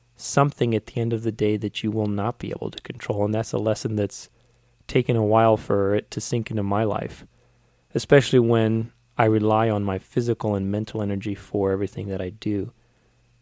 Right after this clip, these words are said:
You know, when you teach a dance lesson, when you're creating something, you can't be half there. You have to be a hundred percent in with your mind, with your heart, with your spirit. And that goes for anything, whether it's a, you know, your own business, uh, whether it's raising kids,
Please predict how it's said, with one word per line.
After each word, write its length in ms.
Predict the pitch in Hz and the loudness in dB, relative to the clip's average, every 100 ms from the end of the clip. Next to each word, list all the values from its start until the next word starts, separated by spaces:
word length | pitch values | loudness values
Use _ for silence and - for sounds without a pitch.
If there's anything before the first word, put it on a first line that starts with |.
| _ _ | _ _
You 120 | 120 | -4
know, 80 | 101 | -2
when 120 | 104 | 0
you 100 | 104 | -2
teach 280 | - 117 - | -4 -6 -6
a 60 | 107 | -4
dance 360 | 107 104 104 | -2 -2 -2
lesson, 300 | 104 - 110 | -6 -6 -4
when 120 | 107 | -4
you're 100 | 101 | -4
creating 540 | - - 107 104 107 104 | -6 -4 -2 0 -2 -6
something, 520 | - 98 - 98 98 - _ _ _ _ _ | -8 -8 -8 -8 -8 -14 _ _ _ _ _
you 100 | - | -10
can't 260 | 107 123 - | -6 -6 -6
be 80 | 101 | -8
half 360 | - 107 - | -4 -4 -4
there. 200 | - 110 | -2 0
You 120 | 95 101 | 0 -4
have 240 | 113 - | -6 -8
to 60 | 120 | -6
be 160 | 104 | -4
a 60 | 101 | -4
hundred 240 | - 107 | -2 -4
percent 400 | - 104 - 104 - | -4 -6 -6 -8 -6
in 200 | 117 104 | -6 -4
with 180 | 98 - | -6 -8
your 100 | 104 | -8
mind, 360 | 101 101 104 | -4 -2 -4
with 180 | 110 - | -6 -8
your 120 | 104 | -10
heart, 300 | - 110 101 - | -4 -2 -2 -6
with 140 | - | -12
your 80 | - | -8
spirit. 480 | - - 107 98 - _ _ _ _ _ _ | -8 -4 -2 -2 -6 _ _ _ _ _ _
And 100 | 120 | -2
that 120 | 127 | 0
goes 180 | 143 135 | 4 4
for 140 | - 135 | 4 2
anything, 340 | 170 - - | 2 0 -6
whether 300 | 107 107 107 | -2 0 0
it's 180 | 101 - | -2 -8
a, 60 | 110 - - | -12 -14 -10
you 100 | 107 | -8
know, 40 | |
your 240 | 95 101 | -6 0
own 180 | 113 110 | 0 0
business, 640 | 98 120 - 131 123 - - _ _ _ _ _ _ _ _ - | 2 0 2 -2 -2 -8 -18 _ _ _ _ _ _ _ _ -10
uh, 200 | 98 92 | -6 -4
whether 280 | 95 110 104 | 0 0 0
it's 220 | 101 - | -2 0
raising 340 | 107 107 104 | 0 2 -2
kids, 520 | 95 - 127 123 - | -4 0 0 0 -8